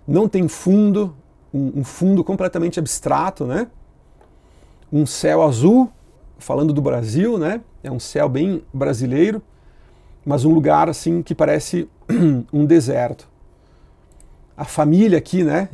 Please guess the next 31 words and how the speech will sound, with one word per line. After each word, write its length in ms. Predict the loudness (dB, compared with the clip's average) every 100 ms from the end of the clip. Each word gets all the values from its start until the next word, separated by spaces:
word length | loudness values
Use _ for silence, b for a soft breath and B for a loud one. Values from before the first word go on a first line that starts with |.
| -10
E, 180 | -6 0
esses 200 | 0 0
são 240 | -4 -4 -2
os 120 | -2
retirantes, 720 | -2 0 0 2 0 -2 -8 -10
é 80 | -6
o 40 |
que 100 | -2
dá 140 | 0
nome 340 | 2 2 2 2
mesmo, 380 | -2 -4 -4 -6
né? 200 | -8 -10 b b b b b b
Dá 140 | 2 2
a 40 |
impressão 440 | 4 2 2 0
que 80 | 2
a 60 | 0
gente 200 | 0 0
tá 160 | 0
vendo 280 | 2 2 2
aqui 220 | -2 -2
uma, 420 | 0 0 0 -2 -8 _ 6
<clears throat> 360 | 8 8 4
uma 260 | 2 2 2
ilustração 840 | 0 2 2 2 0 2 4 4 2 -6 -20 -20 _ _ -20 _ -20 -20 -20 -20 -20 -20 b b b b b b -20 -2
das 360 | 6 6 6 2
Vidas 280 | 2 2
Secas 520 | 2 2 2 4 -2 0
de 80 |
Graciliano 460 | 0 0 0 2 2
Ramos. 560 | 2 0 0 -4 -12